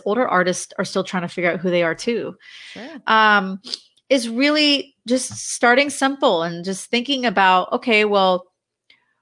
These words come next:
Speaker 1: what do, what is your f-, friends and family or people who come to see you at gigs, like, who do they say you remind them of?"
Speaker 2: Mm-hmm.
Speaker 1: Or who, like, who do they compare you to? Like, not, not that you're an exact replica and you don't want to be, but, like,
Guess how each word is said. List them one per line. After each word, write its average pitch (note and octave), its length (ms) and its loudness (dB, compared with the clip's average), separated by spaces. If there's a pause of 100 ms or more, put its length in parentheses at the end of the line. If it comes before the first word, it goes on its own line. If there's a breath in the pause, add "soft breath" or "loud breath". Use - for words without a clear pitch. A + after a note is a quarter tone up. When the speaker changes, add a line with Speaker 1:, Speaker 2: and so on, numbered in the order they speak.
(640)
Speaker 1:
what A#3 120 6
do, C#4+ 240 2 (300)
what G#3+ 200 2
is E4 180 2
your F#4+ 100 0
f-, - 240 -16 (100)
friends B3+ 480 -2
and G#3 120 -6
family C4 360 0
or G#3 300 0
people C4 280 -2
who B3+ 120 0
come A#3+ 220 -2
to A#3 60 -2
see A3+ 340 -8
you G3+ 260 -4
at F#3 180 -6
gigs, A3 360 -2
like, G3 180 -4
who C#4+ 200 -2
do D#4+ 100 4
they B3+ 160 4
say A#3 440 4
you A3+ 240 2
remind A3+ 340 2
them F#3+ 120 -2
of?" - 380 -6 (300 loud breath)
Speaker 2:
Mm-hmm. D#3+ 160 -10
Speaker 1:
Or G#3 680 4 (280 loud breath)
who, C#4 720 -2 (200)
like, G#3 200 0 (300)
who - 180 0
do D4+ 60 -2
they D4 120 2
compare B3 500 2
you A3 180 2
to? E3+ 260 -2
Like, E3+ 360 -2
not, A#3 300 -2
not A#3+ 180 2
that B3+ 120 2
you're A#3 140 4
an G#3 80 0
exact F3+ 360 0
replica G#3 580 0
and E3+ 180 0
you G3 80 -2
don't G3 160 0
want A3+ 300 0
to A3 160 -4
be, F3 240 -4
but, F#3+ 240 0
like, F#3+ 240 2